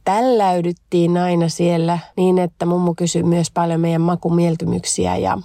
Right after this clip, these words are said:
saatiin vaikuttaa hänen asukokonaisuuksiin ja sitä kautta tällainen niin kuin asujen rakentelu ja eri maailmojen luominen sillä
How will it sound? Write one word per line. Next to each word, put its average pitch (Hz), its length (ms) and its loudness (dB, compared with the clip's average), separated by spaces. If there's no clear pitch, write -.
saatiin 165 400 -2
vaikuttaa 170 540 -2
hänen 208 300 0
asukokonaisuuksiin 180 1300 -2
ja 175 180 0
sitä 202 300 -2
kautta 185 600 -2
tällainen 170 520 0
niin 165 240 0
kuin 170 240 -4
asujen 220 520 0
rakentelu 196 720 0
ja 175 340 0
eri 190 160 -2
maailmojen 175 640 0
luominen 170 600 0
sillä 180 300 -2